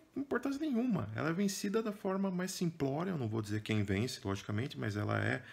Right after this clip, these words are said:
disputada e vencida da maneira mais simplória que se pode imaginar. E o que era pra ser um filme de guerra, por assim dizer, algo semelhante a um filme de guerra,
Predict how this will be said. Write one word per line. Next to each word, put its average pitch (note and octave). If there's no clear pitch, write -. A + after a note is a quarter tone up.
disputada A2+
e B2+
vencida A#2+
da A#2+
maneira A#2+
mais D3+
simplória C#3+
que C#3
se -
pode C#3
imaginar. D#3
E C4
o B3
que A#3+
era G3+
pra F3+
ser -
um C3+
filme A#2+
de G#2
guerra, A2
por G2
assim G#2
dizer, G#2
algo G2
semelhante G#2
a G2+
um -
filme G2+
de G2
guerra, B2